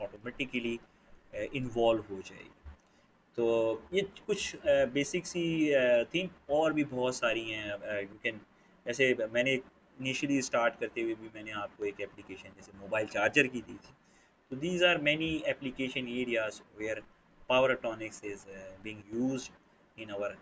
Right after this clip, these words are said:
normal lives। अ, मैंने बताया आपको पावर electronics की जो एप्लीकेशंस हैं वो कंज्यूमर इलेक्ट्रॉनिक्स में, रेजिडेंशियल सिस्टम्स के अंदर भी हैं,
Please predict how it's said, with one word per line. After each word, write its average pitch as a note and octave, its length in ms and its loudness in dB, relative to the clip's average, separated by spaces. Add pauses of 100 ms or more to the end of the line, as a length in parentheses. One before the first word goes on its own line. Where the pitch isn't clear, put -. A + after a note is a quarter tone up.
(560)
normal A#2+ 280 -2
lives। B2+ 460 0
अ, F#2+ 340 -6 (260)
मैंने G#2+ 140 -6
बताया A2+ 360 6
आपको C3 280 2
पावर A2+ 240 0
electronics G#2 300 -12
की G2+ 360 -12
जो G2 60 -8
एप्लीकेशंस B2+ 580 -4
हैं D3+ 220 -2 (540)
वो G#2+ 300 -2 (460)
कंज्यूमर A#2+ 300 -2
इलेक्ट्रॉनिक्स G#2 460 -4
में, F#2+ 100 -10
रेजिडेंशियल G#2+ 500 -4
सिस्टम्स D3 340 -10
के C#3+ 80 -8
अंदर C#3 240 -2
भी C3+ 100 -4
हैं, B2+ 240 -4